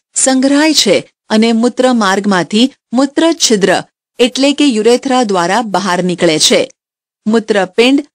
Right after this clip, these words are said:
મૂત્રવાહિની, મૂત્રાશય અને મૂત્રમાર્ગ ઉત્સર્જન તંત્રની રચના કરે છે. એક પુખ્ત વ્યક્તિમાં આશરે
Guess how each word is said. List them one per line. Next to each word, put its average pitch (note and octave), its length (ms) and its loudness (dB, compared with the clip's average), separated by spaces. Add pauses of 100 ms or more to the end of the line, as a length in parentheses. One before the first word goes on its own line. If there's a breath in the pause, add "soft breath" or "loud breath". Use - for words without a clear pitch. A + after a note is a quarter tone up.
(140)
મૂત્રવાહિની, B3+ 1000 -2 (260)
મૂત્રાશય G3 720 0 (240)
અને B3+ 160 4
મૂત્રમાર્ગ C4+ 880 -2 (260)
ઉત્સર્જન D#4 600 2
તંત્રની G3+ 560 0
રચના F#3 400 -2
કરે E3+ 280 0
છે. E3 360 -2 (760)
એક D#4+ 180 2 (200)
પુખ્ત E4 280 -4
વ્યક્તિમાં B3+ 680 0
આશરે G3+ 560 0